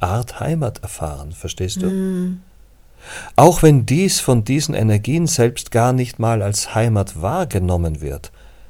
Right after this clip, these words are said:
Speaker 1: sie befinden sich dort, weil sie dorthin gehören.
Speaker 2: Mhm.
Speaker 1: Dort ihre Frequenzen zu Hause sind.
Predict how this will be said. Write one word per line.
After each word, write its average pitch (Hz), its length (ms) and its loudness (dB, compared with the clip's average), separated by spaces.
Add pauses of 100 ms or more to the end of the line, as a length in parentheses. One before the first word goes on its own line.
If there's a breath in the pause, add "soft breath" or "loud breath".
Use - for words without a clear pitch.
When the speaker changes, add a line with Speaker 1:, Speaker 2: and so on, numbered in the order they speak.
(300 soft breath)
Speaker 1:
sie - 160 -4
befinden 117 640 4
sich 156 320 -6
dort, 110 420 -2
weil 87 240 -2
sie 110 240 -4
dorthin 139 540 -4
gehören. 82 420 -6
Speaker 2:
Mhm. 165 560 -10 (480 soft breath)
Speaker 1:
Dort 127 320 4
ihre 123 240 0
Frequenzen 123 960 -2
zu 101 340 -2
Hause 92 580 0
sind. - 520 -8